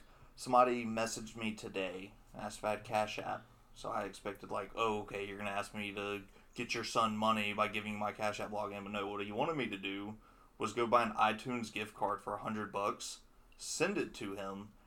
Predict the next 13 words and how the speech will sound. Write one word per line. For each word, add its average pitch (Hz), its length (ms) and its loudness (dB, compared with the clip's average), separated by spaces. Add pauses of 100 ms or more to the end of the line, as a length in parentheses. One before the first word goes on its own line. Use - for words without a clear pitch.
and 107 140 -8
somehow 135 560 8
he 113 240 -2
was 110 160 -2
gonna 107 160 0
make, 104 300 -2 (840)
pay 123 160 4
me 107 200 0
twelve 104 280 2
hundred 98 260 -2
dollars 95 360 -4
for - 160 -8
that. 95 320 -6